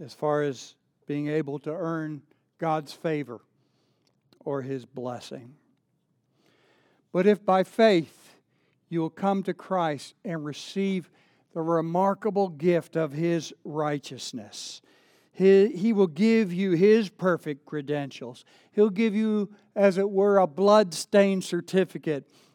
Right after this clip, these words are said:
that says, "Paid in full." And he will outfit you with, with the perfect white robe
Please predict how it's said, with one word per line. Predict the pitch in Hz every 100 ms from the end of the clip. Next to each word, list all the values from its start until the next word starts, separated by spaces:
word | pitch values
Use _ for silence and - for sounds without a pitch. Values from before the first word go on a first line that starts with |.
| _
that | 160 156
says, | - 180 165 151 - _ _ _
"Paid | - 202 185 175 170
in | - 175 160 151
full." | - 160 170 147 113 _ _ _ -
And | 151
he | 175 202
will | 175 180
outfit | 175 175 170 - 165 - 170
you | 151 135 _ _ _ -
with, | 170 165 147 _ _ _ _ _ - - 302 _ - - - 359 247 190 175 _
with | 185 175 -
the | 156
perfect | - 190 190 175 156 -
white | 147 170 170 165 -
robe | 147 151 175 170 151